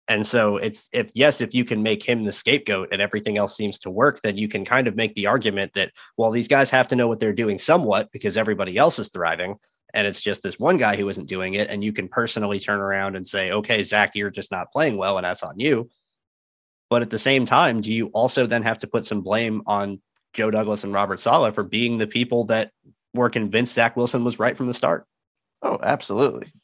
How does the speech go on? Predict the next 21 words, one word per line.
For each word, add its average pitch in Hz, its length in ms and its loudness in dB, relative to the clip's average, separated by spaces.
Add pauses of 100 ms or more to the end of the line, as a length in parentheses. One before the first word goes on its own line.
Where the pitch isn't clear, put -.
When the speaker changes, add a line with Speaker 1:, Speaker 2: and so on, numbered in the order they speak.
(120)
Speaker 2:
You, 139 100 4
you 139 220 4
would 120 100 2
have 131 280 4
to. 69 180 -6 (180)
But 117 120 6
at 113 240 4
the - 60 -20
same 127 220 0
time, 120 320 4
it's 101 140 -6
like, 107 240 2 (160)
well, 147 200 6
the 113 140 -2
vision's 135 420 4
working. 110 400 0 (680)
It's - 360 4 (380)
just 117 220 0
one 110 340 4
player. 90 400 0 (960)
And 107 480 4